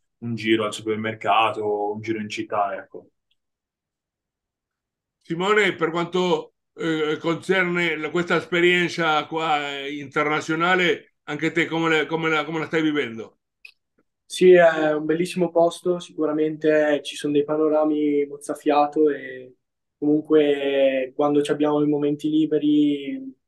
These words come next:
Speaker 3: c'è, che c'è bisogno ovviamente anche di quelli,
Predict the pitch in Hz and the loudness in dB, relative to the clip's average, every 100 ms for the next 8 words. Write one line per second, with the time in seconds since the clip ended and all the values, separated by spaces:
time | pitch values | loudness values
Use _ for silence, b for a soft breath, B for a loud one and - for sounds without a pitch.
0 | _ - - - 143 147 139 147 147 143 | _ -10 -10 -10 -10 -8 -4 -2 -2 -4
1 | 143 139 135 139 135 139 139 147 143 147 | -4 -4 -2 -4 -4 -6 -4 -6 2 4
2 | 147 147 | 6 4